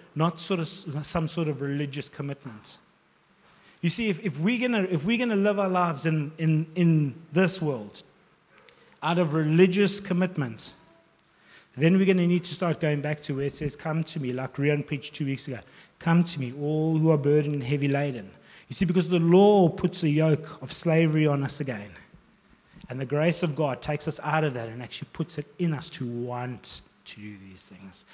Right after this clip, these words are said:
We run the race because of what lies ahead.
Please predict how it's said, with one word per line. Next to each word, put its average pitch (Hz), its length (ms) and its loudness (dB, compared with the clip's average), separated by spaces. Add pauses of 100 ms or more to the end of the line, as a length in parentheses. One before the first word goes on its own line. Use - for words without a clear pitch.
(220)
We 156 160 2
run 151 400 2
the 165 100 0
race 139 340 0
because 156 600 -2
of 123 140 -8
what 123 300 -10
lies 123 400 -6
ahead. 127 440 -4